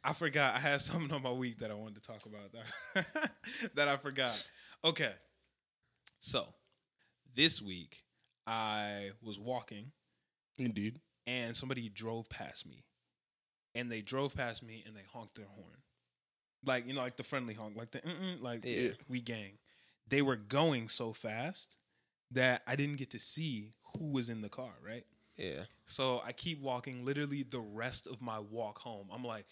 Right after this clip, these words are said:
Speaker 1: "Bro,
Speaker 3: Who is
Speaker 1: who the
Speaker 3: that?
Speaker 1: fuck honked at me?" Like, I'm thinking about this shit the entire walk home. Like,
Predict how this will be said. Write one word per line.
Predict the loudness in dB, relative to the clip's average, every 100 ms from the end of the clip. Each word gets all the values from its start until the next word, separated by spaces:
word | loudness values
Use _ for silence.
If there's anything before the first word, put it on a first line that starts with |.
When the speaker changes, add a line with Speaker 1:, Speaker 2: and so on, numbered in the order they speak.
| -20 -16 0
Speaker 1:
"Bro, | 2
Speaker 3:
Who | 2 0
is | 0 4
Speaker 1:
who | 4
the |
Speaker 3:
that? | 4
Speaker 1:
fuck | 0 4 4 4
honked | 2 2 4 2
at | 0
me?" | -4 -14 -18 -20 -6 2
Like, | 6 6 2 _ _ _ _ _ 10
I'm | 10
thinking | 12 12 12
about | 12 10
this | 10 10
shit | 10 6
the | 4
entire | 4 4 4 6 8 8
walk | 8 8 6
home. | 4 6
Like, | 4